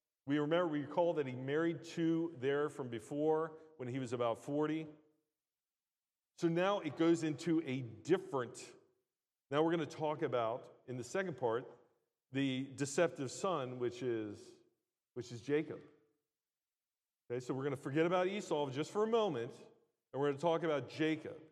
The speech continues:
Remember what she said, she can't, he cannot have, cannot have a wife from among these Canaanites.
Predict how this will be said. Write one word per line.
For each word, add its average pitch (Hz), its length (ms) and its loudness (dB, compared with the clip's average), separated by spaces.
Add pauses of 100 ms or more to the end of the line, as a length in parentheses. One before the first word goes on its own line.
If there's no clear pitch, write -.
(300)
Remember 131 180 2
what 208 100 2
she 208 140 -6
said, 165 340 2
she 180 180 -6
can't, 180 360 -2
he 185 140 -6
cannot 185 760 2
have, 127 380 -2 (840)
cannot 175 380 2
have 110 260 -6 (720)
a 131 60 0
wife 147 380 2
from 143 140 -4
among 139 260 -2
these 127 160 -6
Canaanites. 117 640 -10